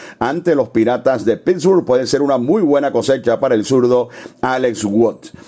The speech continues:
Kenta Maeda recuperado, lanzaba el domingo, el juego fue pospuesto a causa de la lluvia, así que las dos aperturas de Maeda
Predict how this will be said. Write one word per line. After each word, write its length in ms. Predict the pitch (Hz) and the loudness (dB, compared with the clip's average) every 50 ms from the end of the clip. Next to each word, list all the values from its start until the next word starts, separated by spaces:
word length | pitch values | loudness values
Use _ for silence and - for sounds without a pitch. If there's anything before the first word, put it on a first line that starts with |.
| - _ _ - - | -20 _ _ -2 -2
Kenta 340 | 147 151 156 123 - 151 | 0 0 0 -2 -2 -2
Maeda 380 | 143 131 127 127 139 156 165 156 | 0 0 0 0 2 2 2 0
recuperado, 840 | 143 131 127 123 131 127 123 123 120 - 160 202 220 233 240 226 - - | 0 -2 -2 0 -2 0 2 2 2 2 2 2 2 2 2 0 0 0
lanzaba 680 | 120 123 123 123 123 123 113 - - 170 202 202 185 | 0 2 2 2 2 0 0 0 0 2 2 2 2
el 100 | 170 160 | 2 2
domingo, 480 | 160 180 175 160 139 127 127 135 156 160 | 2 2 2 2 2 0 0 0 0 0
el 80 | 139 | 0
juego 240 | 101 110 113 120 120 | 0 0 0 0 0
fue 180 | 113 127 120 107 | 2 0 0 0
pospuesto 400 | 127 120 - 131 131 123 - 117 | 0 -2 2 0 0 2 2 -2
a 60 | 107 | 0
causa 300 | - 123 131 - - 147 | 2 0 0 2 2 2
de 60 | 156 | 2
la 120 | 165 196 208 | 2 2 2
lluvia, 300 | 196 180 175 170 160 131 | 2 2 2 2 2 0
así 140 | - 117 | 0 -2
que 120 | 110 127 139 | -2 0 0
las 120 | 123 107 | 0 2
dos 140 | 107 113 123 | 0 0 0
aperturas 480 | 131 - - 107 104 - 127 120 123 117 | 0 0 0 -2 0 0 2 2 2 2
de 80 | 135 | 2
Maeda 420 | 139 151 143 139 131 123 131 127 | 0 2 0 2 2 2 2 0